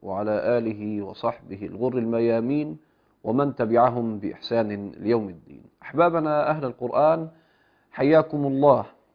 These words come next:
نضر الله وجوهكم، وتقبل الله أعمالكم،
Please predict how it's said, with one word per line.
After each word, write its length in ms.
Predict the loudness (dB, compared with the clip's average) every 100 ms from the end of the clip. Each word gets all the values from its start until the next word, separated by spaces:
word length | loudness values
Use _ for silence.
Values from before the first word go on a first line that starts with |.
| _ _ -10
نضر 320 | -4 0 0
الله 380 | 2 2 2 -4
وجوهكم، 800 | -6 -2 -2 -2 -6 -6 -6
وتقبل 460 | -6 -8 -6 -2 -2
الله 480 | 0 2 2 2 -2
أعمالكم، 800 | -2 0 2 2 0 -4 -10